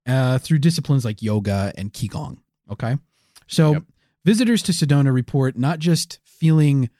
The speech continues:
Speaker 1: um, emotional things while visiting, but also having physical effects from the energy vortex. So some have described a feeling of a slight tingling on the skin,
Speaker 2: Ooh.
Speaker 1: a feeling of vibration
Speaker 2: Wow.
Speaker 1: coming from the ground,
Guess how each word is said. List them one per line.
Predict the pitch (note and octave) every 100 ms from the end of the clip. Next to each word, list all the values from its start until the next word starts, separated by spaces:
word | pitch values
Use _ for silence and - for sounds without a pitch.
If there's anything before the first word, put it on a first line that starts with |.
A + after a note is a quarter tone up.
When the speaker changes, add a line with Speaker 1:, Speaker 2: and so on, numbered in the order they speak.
| _ _ _
Speaker 1:
um, | G#2 G#2+ G#2 -
emotional | A2+ A#2 C3+ - F#3+ F#3
things | G#3 G3+ F#3+
while | G3
visiting, | G3 F#3 F#3+ G3+
but | C#3 -
also | D#3 F3 F3
having | - C3 A#2 - _ _
physical | - A3+ A3 D#3+ G#2+ -
effects | - G2 F2+ -
from | - G#2
the | G2
energy | G#2+ G#2 F#2 F2+
vortex. | G2 - - - - - _ _ _ _
So | - E3+
some | D#3 G3 F#3+
have | F3+
described | D#3 - D3 C3+ C3+
a | -
feeling | C#3+ C3+ C3
of | A2+ A2+ A2+ A2+
a | A2
slight | - F#2 F#2 -
tingling | C3 B2 A2+
on | F#2+
the | F#2+
skin, | - G3 F#3+ F3+ F3
Speaker 2:
Ooh. | C3 F4+ G#4 - E2+ E2 _ -
Speaker 1:
a |
feeling | - C3+ A#2+
of | G#2
vibration | G2+ F#2+ G#2 C3+ - F#3+ G#3 -
Speaker 2:
Wow. | G2 B2 D3+ C#3 A2+ G2+
Speaker 1:
coming | E3 G#2
from | -
the | F#2+
ground, | E2+ G#2+ A2+ F#3